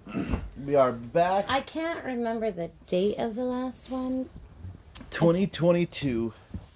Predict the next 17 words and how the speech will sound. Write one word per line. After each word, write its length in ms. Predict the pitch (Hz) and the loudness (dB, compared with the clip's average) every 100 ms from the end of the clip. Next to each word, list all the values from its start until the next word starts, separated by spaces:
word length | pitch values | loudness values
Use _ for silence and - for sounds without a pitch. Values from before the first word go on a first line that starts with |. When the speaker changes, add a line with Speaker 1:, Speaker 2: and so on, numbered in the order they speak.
| - - - | -20 -18 -6
Speaker 1:
January 460 | 143 143 160 156 147 | 2 2 4 2 2
thirteenth, 680 | - 139 - - 101 101 80 _ - _ _ _ - - - - | 0 -2 -4 -10 -6 -6 -10 _ -20 _ _ _ -20 -20 -20 -8
twenty 300 | - 143 139 | 0 0 0
twenty-two, 640 | - 143 139 - 104 95 | 0 0 0 -4 -6 -6
the 80 | 120 | -6
Speaker 2:
Yes. 80 | - | -8
Speaker 1:
Supreme 440 | - - 151 165 | -10 0 0 0
Court 420 | 160 - 117 107 - | -4 -2 2 2 -2
should 240 | - 104 | -10 -4
make 180 | 123 123 | -4 -4
a 60 | |
decision 640 | 127 127 - 104 92 95 98 | -6 -6 -4 -6 -4 -6 -4
whether 320 | 107 117 113 | -4 -2 -2
or 20 | |
not 380 | 110 110 101 - - 185 | 0 0 -2 -4 -10 -4
Speaker 2:
Oh, 140 | 180 | -2
no. 300 | 165 147 - | -2 -6 -10